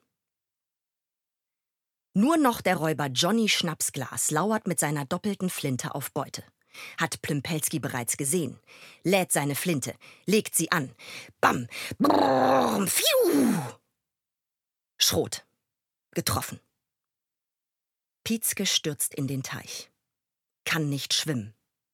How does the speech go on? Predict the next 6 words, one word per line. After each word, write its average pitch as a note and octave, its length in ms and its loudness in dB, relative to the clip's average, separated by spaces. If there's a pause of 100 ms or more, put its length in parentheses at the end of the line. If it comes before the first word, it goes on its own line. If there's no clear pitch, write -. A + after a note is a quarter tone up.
(760)
Aus. F3 420 0 (500)
Sense. C#3 480 -2 (580)
Feierabend. C3 800 -4 (500)
Schluss - 340 2
mit D3 160 -6
allem. G#2+ 280 -10